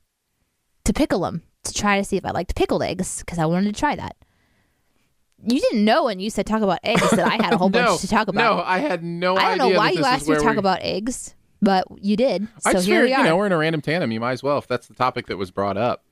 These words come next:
Speaker 2: was
Speaker 1: Eggs
Speaker 2: breakfast
Speaker 1: with
Speaker 2: food.
Speaker 1: salt and lemon and a bit of Tajin? Tajin? Monstrix. I don't know that. I'm gonna look it up. That's
Speaker 2: Hmm.
Speaker 1: how Monstrix eats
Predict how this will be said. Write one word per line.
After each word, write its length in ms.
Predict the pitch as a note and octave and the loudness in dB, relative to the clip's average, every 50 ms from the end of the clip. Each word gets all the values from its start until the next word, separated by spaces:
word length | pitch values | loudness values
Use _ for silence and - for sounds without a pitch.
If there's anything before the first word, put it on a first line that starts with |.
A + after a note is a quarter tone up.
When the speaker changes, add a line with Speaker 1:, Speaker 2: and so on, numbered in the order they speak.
| _ - | _ -16
Speaker 2:
was 120 | - G2+ G2 | -16 -8 -2
Speaker 1:
Eggs 160 | - B3+ D4+ | 2 2 2
Speaker 2:
breakfast 280 | G4 G4 - E4 - C#4 | 2 2 0 0 0 2
Speaker 1:
with 140 | C#4 - | 0 0
Speaker 2:
food. 80 | - - | 0 -2
Speaker 1:
salt 380 | - - - F4 D#4+ F#4 - - | -8 -2 0 0 0 0 0 -2
and 160 | A#3+ B3 A3+ | -2 -2 0
lemon 280 | A#3+ B3 C4+ D4 D4 - | 0 0 0 0 -2 -2
and 120 | - A3+ | 0 0
a 80 | G#3+ G3+ | 0 0
bit 180 | G#3 B3+ C4+ | 2 2 2
of 360 | C#4+ C4+ A#3+ A3 G#3 - _ _ _ _ _ _ _ _ _ _ _ _ _ _ _ _ _ _ _ _ _ - | 2 2 0 -2 -4 -12 _ _ _ _ _ _ _ _ _ _ _ _ _ _ _ _ _ _ _ _ _ -10
Tajin? 520 | - - - G3 A#3 B3+ C4+ E4+ G4 G#4+ A4 A4 - | -8 -2 0 0 0 2 2 0 0 0 -2 -4 -6
Tajin? 600 | - - - F#3+ G3 A3+ C4 - E4 F#4 G#4 G#4+ A4 A4+ A4 _ _ _ _ _ - | -8 -4 0 0 2 2 0 0 0 0 0 0 -4 -6 -10 _ _ _ _ _ -6
Monstrix. 480 | - F#3+ G3 G3+ - - G3 - - - | -2 -2 -2 -2 -2 -4 -6 -6 -6 -4
I 80 | - G3+ | -4 -2
don't 340 | G#3 A3 A3 A3+ A#3 G#3 G3 | 0 0 0 0 0 -2 -2
know 480 | G#3 G3+ G3 G3 G3 G3 F#3+ G3 F#3 _ _ _ _ _ _ _ _ _ _ _ _ _ - _ _ - | 0 0 2 2 2 2 0 -2 -6 _ _ _ _ _ _ _ _ _ _ _ _ _ -20 _ _ -6
that. 560 | - F#3 F3 F3 F3 E3 - - - - - - - | -2 -2 0 2 2 0 0 -4 -8 -10 -12 -4 0
I'm 100 | G#3 G3+ | 0 2
gonna 180 | G3+ G3 F#3+ F#3 | 2 2 0 -2
look 200 | F#3 F#3 - F3+ | -2 -2 -2 -2
it 60 | F3 | -2
up. 240 | F3 - - _ - - _ _ _ _ _ _ _ _ _ - | -2 -4 -4 _ -14 -20 _ _ _ _ _ _ _ _ _ -4
That's 320 | G#3+ G3+ G#3 A#3+ A#3+ - - | -2 0 2 4 2 2 2
Speaker 2:
Hmm. 60 | A3+ | 0
Speaker 1:
how 100 | G#3+ G3+ | -2 -2
Monstrix 540 | G3+ G#3 A3 A#3 - - - F#3 F3+ - - | 0 0 -2 -2 -4 -4 -6 -6 -6 -6 -12
eats 520 | - G#3+ G3+ G3 G3 - - - - - | -6 -6 -4 -4 -6 -6 -8 -10 -10 -10